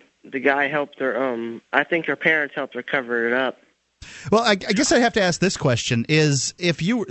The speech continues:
Speaker 2: let's say you're the parent, you're the dad here, the, the grandfather or the dad, whatever, the ex, uh, the ex-cop,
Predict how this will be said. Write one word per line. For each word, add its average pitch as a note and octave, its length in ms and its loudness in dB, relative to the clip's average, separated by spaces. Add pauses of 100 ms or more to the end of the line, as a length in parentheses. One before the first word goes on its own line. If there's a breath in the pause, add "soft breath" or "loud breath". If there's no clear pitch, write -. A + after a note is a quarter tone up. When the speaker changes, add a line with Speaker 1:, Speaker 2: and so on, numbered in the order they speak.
Speaker 2:
let's A3 180 4
say A3+ 140 2
you're D#3 220 2
the C3+ 80 -4
parent, A2+ 300 2
you're A#2+ 100 2
the A2+ 80 0
dad A2 360 4
here, A2 160 2
the, G#2+ 120 2
the G#2 200 -4
grandfather A2+ 640 4
or G#2+ 60 4
the G#2 100 0
dad, G2+ 300 2
whatever, G#2 320 0
the G2+ 140 0
ex, - 280 -4
uh, G2 200 0
the G#2+ 120 2
ex-cop, G#2+ 460 0